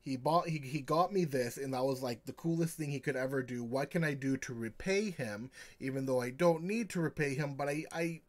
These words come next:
I want to repay him for this immense kindness that he did. The Xbox three sixty is coming out. I know he's been talking about that and would like to get it, but hasn't been, like, able to or doesn't have the money for it. And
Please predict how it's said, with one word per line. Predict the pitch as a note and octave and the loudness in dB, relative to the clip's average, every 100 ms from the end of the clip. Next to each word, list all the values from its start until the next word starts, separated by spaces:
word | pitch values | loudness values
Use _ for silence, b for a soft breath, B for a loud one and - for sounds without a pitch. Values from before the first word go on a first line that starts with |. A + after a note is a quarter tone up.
| - | 2
I | F3 | 4
want | F3 G3+ F#3+ | 6 4 2
to | - | 0
repay | D3+ - E3+ | -2 2 2
him | E3 D3+ C3 | 4 2 0
for | - C#3+ C#3+ | -2 0 2
this | C#3 C3+ - | 0 -2 -6
immense | C#3 C#3 D3+ D3+ - | -6 -2 -2 -2 -6
kindness | - D#3 D#3 C3 - | -2 0 0 -2 -4
that | A#2 | -4
he | G#2+ | -4
did. | G2+ G#2+ B2+ B B B B - | -6 -6 -8 B B B B 0
The | A3 | 2
Xbox | B3 - F#3+ F#3 | 2 4 4 4
three | - F3 | 4 2
sixty | E3+ D3 - C#3+ | 2 -4 -4 -6
is | B2 | -6
coming | - A#2+ A#2 | -6 -6 -2
out. | C3 - | -2 -2
I | F#3+ A3 | -2 0
know | G#3 | 2
he's | F#3 F3 | 4 4
been | D#3+ E3 | 4 2
talking | D3+ A2+ - B2+ | 2 -2 -2 -2
about | A#2+ C3+ C3 A#2 | 0 2 0 2
that | D3 D#3 | 2 2
and | D3 | 0
would | B2+ A#2 | -2 -4
like | B2 A#2+ | -4 -4
to | C3+ | -6
get | A#2+ A#2 B2 | -2 0 0
it, | C3+ | -2
but | C#3+ | 2
hasn't | B2+ C3 C3 C3+ - | 4 4 0 -6 -4
been, | C3+ | -4
like, | C3 B2 - B B B - | -2 -4 -6 B B B -2
able | C#3 C3+ C3+ C3 | 0 2 0 -2
to | C3+ C3 C3 | -2 -2 2
or | B2+ B2 A#2 A2+ B B - | 2 2 -2 -4 B B -2
doesn't | C3+ C3 | -2 0
have | C#3 | -2
the | C3 | -2
money | B2 B2 B2+ | -2 -2 -4
for | A#2 B2+ B2 B2+ | -4 -2 0 0
it. | C#3+ | 0
And | B2+ C3 | -2 -4